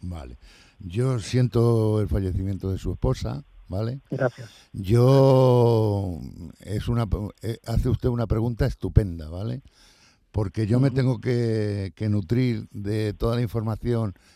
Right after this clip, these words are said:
Speaker 1: que usted ha mandado de esa póliza de seguros, ¿vale?
Speaker 2: Sí, sí.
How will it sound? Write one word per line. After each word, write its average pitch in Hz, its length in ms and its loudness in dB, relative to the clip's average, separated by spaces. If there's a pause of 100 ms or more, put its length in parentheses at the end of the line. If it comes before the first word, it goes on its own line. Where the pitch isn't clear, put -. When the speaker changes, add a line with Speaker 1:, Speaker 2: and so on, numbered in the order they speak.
(120)
Speaker 1:
que 104 100 -6
usted 120 200 0
ha 117 40 2
mandado 110 540 0
de 104 120 -2
esa 101 200 -4
póliza 104 460 0
de 98 140 -2
seguros, 120 580 -4 (320)
¿vale? 113 320 -2
Speaker 2:
Sí, 139 220 6
sí. 131 160 -2